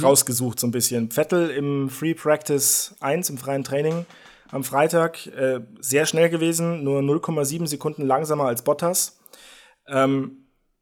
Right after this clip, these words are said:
es hakt bei ihm vor allem im Qualifying. Da ist er dann auch immer deutlich langsamer als sein Teamkollege, als Lance Stroll.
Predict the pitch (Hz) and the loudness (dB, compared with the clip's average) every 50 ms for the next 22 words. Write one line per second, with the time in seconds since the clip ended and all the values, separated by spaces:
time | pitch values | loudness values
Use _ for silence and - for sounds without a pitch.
0 | _ _ - 139 - - - - 156 185 - - - 165 135 156 180 175 - 147 | _ _ -8 -6 -4 -4 0 0 0 0 0 2 2 2 2 2 0 -2 0 2
1 | 123 147 156 175 180 165 139 143 120 - - 180 202 170 - - 110 104 107 120 | 2 4 4 4 2 2 -4 -6 -4 2 4 4 4 4 0 0 -2 -2 -2 -2
2 | 151 180 - _ _ _ _ - 139 131 127 156 208 185 165 156 143 135 151 170 | -4 -6 -8 _ _ _ _ -6 -4 -4 -2 0 2 2 2 2 2 -2 -2 0
3 | 185 180 160 143 151 170 - 196 - - 131 131 135 170 170 185 185 185 185 170 | 0 0 4 4 4 4 2 -2 -4 0 0 2 2 2 0 0 0 0 0 -2
4 | 143 143 135 - 143 131 123 - 170 180 190 - 196 185 190 185 165 143 135 131 | -2 -2 -2 -2 -2 -2 -4 -4 -6 -6 -6 -4 -4 -4 -2 0 0 0 0 -2
5 | - - 135 131 123 123 - - - 135 147 170 214 240 | -2 -2 -2 -2 -2 -2 -4 -2 0 2 2 2 2 0